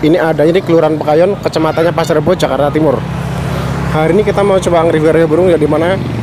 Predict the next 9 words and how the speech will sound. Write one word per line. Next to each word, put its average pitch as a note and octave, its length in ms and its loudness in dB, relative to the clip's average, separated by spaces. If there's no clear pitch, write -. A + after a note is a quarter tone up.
kios G3 320 2
ini G#3 160 2
kios F#3 240 2
rumahan, E3 400 0
patokannya, D3+ 400 0
teman-teman, E3+ 400 0
ya. E3 100 0
Di F3 160 4
ujung E3 160 2